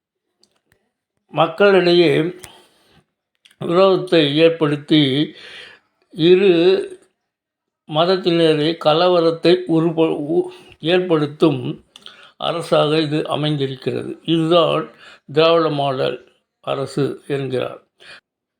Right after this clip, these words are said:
வானதி சீனிவாசன் அவர்கள். என்-, என்றுதான் அறுதியிட்டு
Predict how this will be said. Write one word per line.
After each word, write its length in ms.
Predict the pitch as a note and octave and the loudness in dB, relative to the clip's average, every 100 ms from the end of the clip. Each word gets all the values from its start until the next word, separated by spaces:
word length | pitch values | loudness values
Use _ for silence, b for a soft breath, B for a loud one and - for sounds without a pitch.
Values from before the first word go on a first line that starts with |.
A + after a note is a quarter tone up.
| _ C#3+ | _ -4
வானதி 520 | D3 D#3+ D#3 C#3+ E3+ | -4 -2 -4 -4 -4
சீனிவாசன் 880 | - - D3 C#3 C3+ B2 - E3 - | -4 -2 0 2 0 -2 0 -2 0
அவர்கள். 500 | B2 A2+ A2+ - _ - - _ _ _ _ _ _ _ B B B B - | -4 -4 -6 -12 _ -20 -20 _ _ _ _ _ _ _ B B B B -12
என்-, 480 | - D#3+ D#3+ - - | -4 -2 -2 -8 -10
என்றுதான் 720 | D3+ E3+ E3+ F3 D#3+ E3 C#3+ | -2 0 4 2 4 0 0
அறுதியிட்டு 760 | - D3 E3+ E3 D#3+ C#3+ D3+ | -2 -2 0 2 2 2 0